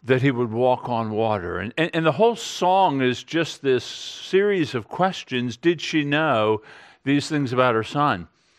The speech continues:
And it never really answers it. So that's why I'm here. I'm gonna answer it for her. And I would simply say, yes, she knew. She knew a ton of what, and you just heard what she knew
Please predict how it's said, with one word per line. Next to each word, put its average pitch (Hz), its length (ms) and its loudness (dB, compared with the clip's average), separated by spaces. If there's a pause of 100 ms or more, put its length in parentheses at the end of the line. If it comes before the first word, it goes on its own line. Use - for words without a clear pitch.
(220)
And 175 100 0
it 185 80 0
never 214 220 4
really 208 320 6
answers 135 480 -2
it. 85 180 -6 (560)
So 151 300 2
that's 175 260 4
why 160 160 4
I'm 151 180 2
here. 101 220 -2
I'm 120 140 0
gonna 131 220 0 (100)
answer 135 400 2
it 135 60 0
for 190 320 6
her. 104 260 -2 (680)
And 135 120 4
I 175 140 6
would 165 200 2
simply 170 340 2
say, 180 220 4
yes, 175 400 4
she - 380 -2
knew. 170 360 2
She 180 220 0
knew 196 200 6
a 190 60 4
ton 185 640 2
of 113 380 0
what, 117 200 4 (160)
and 165 120 -2
you 175 100 2
just 175 240 -2
heard 165 560 2
what 151 180 -2
she 160 300 -4
knew 139 560 0